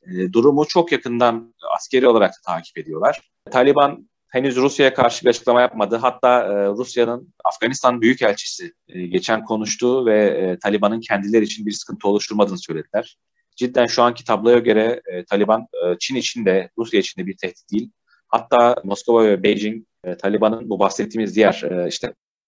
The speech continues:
Özbekistan İslam Hareketi var, e, Türkistan İslam Partisi var. Bu tarz Türk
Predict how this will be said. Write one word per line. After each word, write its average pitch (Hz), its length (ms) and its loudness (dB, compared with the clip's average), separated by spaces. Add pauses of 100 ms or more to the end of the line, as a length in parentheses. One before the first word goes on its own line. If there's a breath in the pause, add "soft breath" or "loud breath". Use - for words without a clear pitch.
(180)
Özbekistan 113 520 -2
İslam 113 220 -2
Hareketi 113 420 0
var, 120 380 0
e, 90 300 -6
Türkistan - 480 -4
İslam 113 280 -2
Partisi 117 400 0
var. 120 200 2
Bu 139 80 -6
tarz 131 400 -2 (180)
Türk - 560 -4